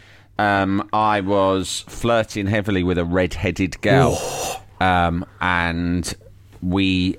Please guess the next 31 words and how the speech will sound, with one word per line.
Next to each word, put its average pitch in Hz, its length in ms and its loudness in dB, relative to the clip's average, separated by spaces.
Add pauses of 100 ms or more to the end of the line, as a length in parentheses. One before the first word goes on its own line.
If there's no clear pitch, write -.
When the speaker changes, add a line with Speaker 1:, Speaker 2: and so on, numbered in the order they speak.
Speaker 1:
and 98 180 0
not 123 160 0
only 113 340 0
that, 98 360 0 (380)
we 101 140 -2
were 127 120 2
at - 80 0
a - 40 -6
party, 117 680 -2 (540)
my 98 140 0
wife 135 340 0
was 113 160 -8
there, 110 360 -2 (460)
I 98 40 2
was 101 120 0
flirting 139 320 0
with 131 100 -2
a 113 60 -2
red-headed 113 480 0
Speaker 2:
Was 127 120 2
it 107 40 4
Speaker 1:
girl. 90 100 6
Speaker 2:
Charlie 175 220 4
Dimmock? 175 320 -2 (320)
Speaker 1:
And, 110 300 0 (600)
um, 101 600 4
dunno, 101 380 0 (100)
could 107 160 -2
have 87 60 -2
been 98 140 -2
Sonia. 120 460 0